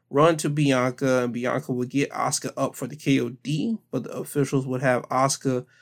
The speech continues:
land on her feet, and Asuka would leave the ring so they can continuously hype up their match at Night of Champions. Now, I want to give you guys a little bit behind the curtain pull up here. Last week, I was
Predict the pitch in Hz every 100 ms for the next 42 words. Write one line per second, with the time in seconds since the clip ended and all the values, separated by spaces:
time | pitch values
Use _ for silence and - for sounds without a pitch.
0 | _ _ 139 139 139 131 143 131 127 120
1 | - - 190 151 - - _ - _ 127
2 | 147 147 147 127 120 117 127 143 139 113
3 | 127 156 165 160 127 123 123 135 120 -
4 | _ _ _ - 151 160 156 156 151 151
5 | 143 143 _ - 156 143 147 143 143 131
6 | 127 127 127 - 135 120 - 151 127 120
7 | - 170 156 151 120 - - - _ _
8 | 143 139 120 123 147 170 156 151 139 135
9 | 123 131 143 139 135 127 - 131 131 123
10 | - 139 127 123 - 147 135 123 - 127
11 | 131 - - _ - 139 156 151 151 147
12 | 143 127 120 123